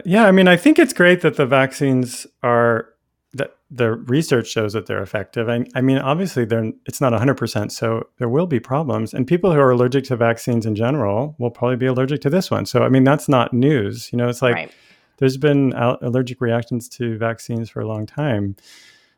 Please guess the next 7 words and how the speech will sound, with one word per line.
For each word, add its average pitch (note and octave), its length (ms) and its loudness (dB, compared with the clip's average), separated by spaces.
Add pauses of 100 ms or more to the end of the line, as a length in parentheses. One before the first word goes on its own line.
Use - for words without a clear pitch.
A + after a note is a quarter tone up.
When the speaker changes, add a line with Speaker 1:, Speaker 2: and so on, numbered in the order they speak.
(160)
Speaker 1:
Um, A2 420 -4 (540)
but, A2 400 0 (220)
you D#3+ 120 -2
know, A2 220 0
there's, C3 340 2 (580)
anyway, G2+ 280 0
there's, C#3 340 4